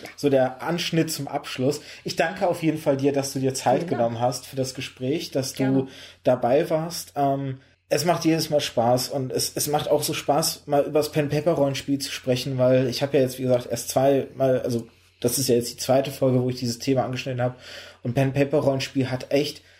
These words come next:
Speaker 2: bei mir einen sehr wichtigen Punkt im Leben eingenommen tatsächlich halt. Und, ähm, deswegen war es mir eine besondere Freude, einfach, dass wir jetzt darüber ein bisschen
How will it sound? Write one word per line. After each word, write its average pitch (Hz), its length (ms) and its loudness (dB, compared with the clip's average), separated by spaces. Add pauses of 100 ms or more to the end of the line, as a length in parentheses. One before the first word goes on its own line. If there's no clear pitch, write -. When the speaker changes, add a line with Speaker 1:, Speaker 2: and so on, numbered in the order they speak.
(180)
Speaker 2:
bei 120 120 2
mir 135 160 2
einen 131 100 -2
sehr 135 540 2 (840)
wichtigen 160 560 -2
Punkt 170 240 0
im 139 120 0
Leben 131 480 2 (280)
eingenommen 117 520 -2
tatsächlich 117 680 -4
halt. 110 320 0
Und, 110 480 -10
ähm, 110 200 -4
deswegen 131 320 0
war 147 80 4
es 143 80 -4
mir 147 80 0
eine 135 120 0
besondere 160 440 0
Freude, 139 460 2
einfach, 120 340 -6
dass - 240 -8
wir 120 120 -2
jetzt 113 260 -8 (360)
darüber 117 280 0
ein 110 100 -2
bisschen 107 400 -10